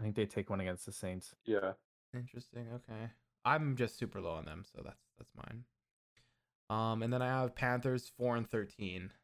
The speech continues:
Speaker 3: taking down the bottom of the division.
Speaker 2: I also have them at very similar record.
Speaker 3: With wins against the Jets, Texans, Eagles, and Falcons. Every other team, I think, is just better than them.
Speaker 2: Yep.
Speaker 1: I have them at, uh, six and eleven.
Speaker 3: Six and eleven.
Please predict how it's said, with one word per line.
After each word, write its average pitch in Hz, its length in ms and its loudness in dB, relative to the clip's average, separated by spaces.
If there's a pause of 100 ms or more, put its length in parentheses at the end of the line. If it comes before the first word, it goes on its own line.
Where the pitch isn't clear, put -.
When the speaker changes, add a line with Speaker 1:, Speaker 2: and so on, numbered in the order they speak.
(120)
Speaker 3:
taking - 180 -10
down 80 140 -6
the 92 60 -8
bottom - 320 -8
of - 80 -14
the - 60 -16
division. 120 460 -10 (120)
Speaker 2:
I 113 40 2
also 107 440 2
have 107 200 0
them 107 160 -4
at 104 140 -2 (920)
very 117 380 10 (200)
similar 117 500 8
record. 107 300 6 (460)
Speaker 3:
With 123 160 -6 (100)
wins 123 300 2
against 123 360 0
the 113 60 -4
Jets, 110 580 -2
Texans, 101 800 -4 (340)
Eagles, 107 800 -2 (120)
and 98 160 -6 (100)
Falcons. 87 540 -8
Every 107 240 -6
other 92 140 -6
team, 90 240 -10
I - 60 -10
think, - 200 -14
is - 60 -20
just - 260 -20
better - 140 -8 (100)
than - 160 -16
them. 117 140 -14 (100)
Speaker 2:
Yep. 120 260 8 (140)
Speaker 1:
I 101 140 6
have 98 180 2
them 90 200 0
at, 78 180 0
uh, 73 180 0 (240)
six - 280 -8
and - 100 -8
eleven. - 360 -6 (320)
Speaker 3:
Six - 180 -14
and - 160 -18
eleven. 123 300 -10